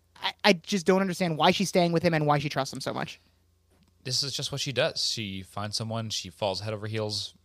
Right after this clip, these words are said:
Speaker 2: very easily. She gets <laughs> roofied by people and falls in love with them. Um,
Speaker 1: <laughs>
Speaker 2: so it, it, this, this is just gullible Serena at her best,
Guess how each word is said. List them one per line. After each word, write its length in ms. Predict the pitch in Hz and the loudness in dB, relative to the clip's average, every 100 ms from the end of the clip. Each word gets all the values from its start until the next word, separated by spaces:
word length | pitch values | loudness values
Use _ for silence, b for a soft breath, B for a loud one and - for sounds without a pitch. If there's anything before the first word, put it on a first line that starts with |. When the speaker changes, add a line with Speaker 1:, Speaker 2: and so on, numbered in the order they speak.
| 107 | -10
Speaker 2:
very 180 | 98 113 | -6 -4
easily. 240 | 113 117 | -6 -4
She 180 | 113 110 | -6 -6
gets 280 | 107 - - 117 B B | -6 -6 -8 -10 B B
<laughs> 320 | B B B | B B B
roofied 260 | - 185 180 | 2 2 2
by 120 | 165 | 0
people 360 | 156 160 156 151 | 0 0 0 0
and 140 | 127 | -2
falls 180 | 131 131 | 0 0
in 100 | 131 | 0
love 100 | 123 | -4
with 140 | 117 | -4
them. 300 | 123 120 117 117 185 | -4 -4 -6 -2 0
Um, 500 | 110 104 101 98 101 - | 2 2 0 -6 -8 -10
Speaker 1:
<laughs> 100 | - | -8
Speaker 2:
so 240 | - 113 | -4 -2
it, 180 | 120 127 | -2 -6
it, 120 | 123 | -12
this, 180 | - 113 | -6 -6
this 220 | - 117 | -4 -6
is 160 | 139 123 | -4 -6
just 160 | - - | -6 -4
gullible 320 | 107 110 113 | -4 -2 -2
Serena 300 | - 104 104 | -4 -4 -6
at 100 | 101 | -6
her 80 | 95 | -6
best, 320 | 98 - - | -6 -6 -10